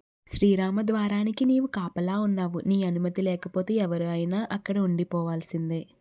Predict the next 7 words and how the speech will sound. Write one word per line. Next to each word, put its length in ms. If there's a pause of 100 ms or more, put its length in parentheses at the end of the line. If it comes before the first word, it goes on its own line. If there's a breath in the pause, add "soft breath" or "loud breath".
(720 soft breath)
సబ 360
సుఖ 320
లాహే 520
తుమ్హరీ 580
శరణ, 600 (260)
తుమ 200
రక్షక 800